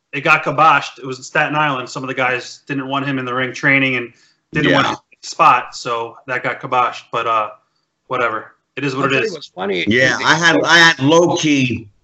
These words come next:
Speaker 2: on my Atlantic City show.
Speaker 1: Did you get along
Speaker 3: Oh,
Speaker 1: with
Speaker 3: yeah.
Speaker 1: him?
Speaker 2: I got along with him s-, splendidly. I mean, you know, I had nothing but admiration for the guy. He was the one. I, I will des-,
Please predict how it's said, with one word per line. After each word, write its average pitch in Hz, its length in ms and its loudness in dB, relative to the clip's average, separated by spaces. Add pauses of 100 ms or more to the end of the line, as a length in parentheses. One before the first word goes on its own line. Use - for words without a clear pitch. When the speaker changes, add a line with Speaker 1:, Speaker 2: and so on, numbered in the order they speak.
(360)
Speaker 2:
on 143 260 4
my 143 140 4
Atlantic 135 420 2
City 190 260 0
show. - 460 -2 (200)
Speaker 1:
Did - 80 -12
you - 60 -8
get 160 100 2
along 160 200 8
Speaker 3:
Oh, - 40 2
Speaker 1:
with 160 80 4
Speaker 3:
yeah. 151 100 8
Speaker 1:
him? - 60 -4 (1000)
Speaker 2:
I 151 180 4
got 196 140 4
along 196 240 4
with 175 140 4
him 170 100 4
s-, - 320 -4 (120)
splendidly. 156 720 2
I 90 60 0
mean, 117 280 4
you 123 180 2
know, 117 80 0
I 139 160 2 (160)
had 131 320 2 (460)
nothing 170 420 6
but 160 100 4
admiration 156 680 2
for 139 100 2
the 107 120 0
guy. 80 240 0
He 143 140 2
was - 480 -2 (160)
the 160 80 2
one. 170 340 4
I, 208 280 4 (200)
I 262 60 6
will 254 180 4
des-, 170 240 0